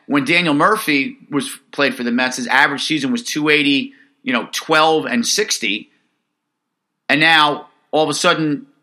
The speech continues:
you know, he's Ted Williams? And apparently all the base running mishaps and all the fielding mishaps that plagued him while he was on the Mets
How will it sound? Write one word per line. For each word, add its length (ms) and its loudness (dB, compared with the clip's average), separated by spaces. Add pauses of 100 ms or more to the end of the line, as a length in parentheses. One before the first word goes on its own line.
(140)
you 80 0
know, 320 0
he's 200 -8
Ted 240 0
Williams? 500 -4 (1160)
And 140 4
apparently 480 2
all 220 2
the 80 0
base 340 0
running 320 2
mishaps 600 2
and 80 0
all 100 2
the 80 -4
fielding 720 -2 (100)
mishaps 680 0 (180)
that 120 0
plagued 360 0
him 200 0
while 160 4
he 60 2
was 100 0
on 140 2
the 60 0
Mets 320 2